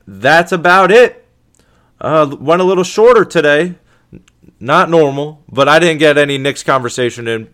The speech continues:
because I'm waiting to see how they do on this little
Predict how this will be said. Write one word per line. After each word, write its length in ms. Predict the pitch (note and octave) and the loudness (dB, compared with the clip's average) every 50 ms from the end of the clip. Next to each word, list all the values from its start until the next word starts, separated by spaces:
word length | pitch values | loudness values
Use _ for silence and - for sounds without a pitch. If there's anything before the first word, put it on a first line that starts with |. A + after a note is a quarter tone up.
| _ - | _ -16
because 520 | G2 A2+ A2+ - - A2 G#2 G2+ F#2+ F2 - _ _ _ _ _ _ _ | -12 -12 -10 -8 -6 -6 -6 -6 -8 -12 -16 _ _ _ _ _ _ _
I'm 280 | - A2+ B2+ C3 C3 B2+ | -4 -2 -2 -2 -4 -4
waiting 340 | B2+ B2+ B2+ B2+ A#2+ A#2+ A2+ | -2 -2 -2 -2 -2 -6 -8
to 100 | A2+ A2+ | -10 -10
see 480 | - - B2 A#2+ A#2 A2 G#2+ G2+ - _ _ _ _ _ _ | -10 -8 -6 -6 -4 -6 -6 -10 -12 _ _ _ _ _ _
how 200 | - A#2+ A#2 A2+ | -6 -4 -2 -2
they 160 | A2 A2 G#2+ | -2 -4 -6
do 180 | G#2 F#2+ A2+ A2 | -6 -6 -6 -6
on 140 | A2 G#2+ G#2 | -6 -6 -8
this 160 | G2+ G2 - | -10 -14 -12
little 500 | A2 A2 A2 A2 G#2 G2+ F#2+ F2+ F2 | -10 -8 -6 -6 -4 -6 -6 -8 -12